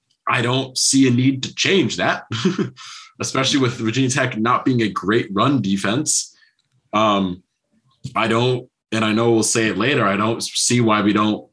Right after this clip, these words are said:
do what we did against Wake Forest and crack three fifty rushing yards. Um, and I'll, I'll save my one more point for later.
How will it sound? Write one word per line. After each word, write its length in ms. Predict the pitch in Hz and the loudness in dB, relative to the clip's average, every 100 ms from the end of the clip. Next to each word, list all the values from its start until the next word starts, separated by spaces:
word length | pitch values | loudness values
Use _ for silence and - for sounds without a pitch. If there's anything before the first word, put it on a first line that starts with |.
| 98 | -8
do 160 | 98 117 | 2 4
what 100 | 104 | 4
we 120 | 101 | 2
did 160 | 110 | 2
against 300 | 107 107 98 | 2 0 -2
Wake 140 | 107 95 | -4 -6
Forest 400 | - 147 120 - | -2 0 2 0
and 100 | 98 | -2
crack 240 | - 110 | -2 -2
three 200 | - 110 | -2 -2
fifty 480 | 98 151 - 127 127 _ - | 0 -2 0 -2 -2 _ -2
rushing 240 | 127 170 | 2 4
yards. 480 | 107 110 143 - - - - - _ _ - | 4 2 0 -2 -6 -16 -20 -20 _ _ -2
Um, 520 | 110 107 107 101 101 - | 0 2 2 0 -2 -2
and 120 | 117 | 0
I'll, 140 | 117 113 123 | 2 2 2
I'll 140 | 127 | 2
save 360 | 131 151 156 147 | 2 2 2 2
my 140 | 147 | 2
one 260 | 131 135 135 | 2 2 2
more 160 | 127 | 2
point 260 | 123 139 120 | 0 -2 -2
for 100 | 113 | 0
later. 400 | 147 147 127 - | 0 0 -2 -6